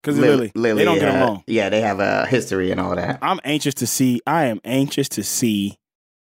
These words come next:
Speaker 1: that. That, and here's what I
Speaker 2: Mm-hmm.
Speaker 1: wanna know. Don't spoil it for me, but here's what I,
Speaker 2: Okay.
Speaker 1: I wanna know. Is she mad at Lily? Like, did Rufus and Lily hook up back in the day, or did they not? Like,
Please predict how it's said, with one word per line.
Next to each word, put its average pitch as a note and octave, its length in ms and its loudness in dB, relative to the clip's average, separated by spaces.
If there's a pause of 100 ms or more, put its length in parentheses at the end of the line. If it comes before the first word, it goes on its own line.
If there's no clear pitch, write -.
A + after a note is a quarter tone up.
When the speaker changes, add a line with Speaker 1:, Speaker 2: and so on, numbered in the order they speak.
Speaker 1:
that. G#2+ 220 -2 (260)
That, E3+ 160 0
and F#3 80 0
here's B3+ 160 2
what A3 100 0
I F3+ 60 2
Speaker 2:
Mm-hmm. D#3 100 0
Speaker 1:
wanna D3 140 0
know. A2+ 240 -2
Don't C#3 200 0
spoil D#3+ 300 -2
it C3 80 -4
for B2+ 160 0
me, B2 80 -2
but A2+ 160 -2
here's D3+ 140 0
what G2+ 140 0
I, C3 160 0
Speaker 2:
Okay. - 120 -6
Speaker 1:
I C3 140 -2
wanna F3 240 -2
know. D3 260 0 (640)
Is G#3 240 2
she A3 300 0
mad F#3 260 2
at F3 160 0
Lily? F#3 320 0
Like, D3 300 -2
did A3+ 300 0 (480)
Rufus G#3 380 0
and F3+ 140 -2
Lily G3 240 2
hook F#3 220 0
up G3+ 120 2
back G#3+ 200 0
in G#3+ 60 -4
the G#3 40 -8
day, A#3 140 0
or A#3 60 4
did G#3 160 -2
they F3+ 120 0
not? F3+ 400 -2
Like, C#3 280 -2